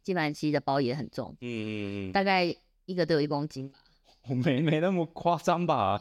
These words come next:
Speaker 1: 没有吗？
Speaker 2: 我不知道啦。
Speaker 1: 我等一下拿盘多拉给你拿看看。<laughs> 所以金属越多呢，它的包包就会越重。这个，在，这个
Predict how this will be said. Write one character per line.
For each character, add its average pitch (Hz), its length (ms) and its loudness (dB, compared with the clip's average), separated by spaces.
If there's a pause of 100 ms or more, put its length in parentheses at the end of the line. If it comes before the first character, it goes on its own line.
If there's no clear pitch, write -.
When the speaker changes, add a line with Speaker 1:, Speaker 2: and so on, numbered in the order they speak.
Speaker 1:
没 214 60 -8
有 185 100 -6
吗？ 160 160 -10 (260)
Speaker 2:
我 104 140 0
不 107 100 0
知 107 160 -2
道 95 240 4
啦。 - 100 4
Speaker 1:
我 180 80 2
等 185 60 -4
一 185 40 0
下 185 60 0
拿 175 120 0
盘 147 200 -4
多 151 120 -2
拉 131 140 -2
给 151 80 -4
你 143 80 -2
拿 113 160 -6
看 131 160 -6
看。 151 180 -10
<laughs> 247 560 -10
所 220 100 -6
以 240 140 0
金 277 240 -4
属 180 220 -2
越 190 240 0
多 180 300 2
呢， 156 340 0
它 165 180 -2
的 170 80 0
包 147 180 0
包 143 200 0
就 151 180 -2
会 156 180 -2
越 143 320 -2
重。 165 320 -6
这 311 120 -2
个， 240 100 2
在， 202 200 -2
这 262 120 -2
个 220 160 2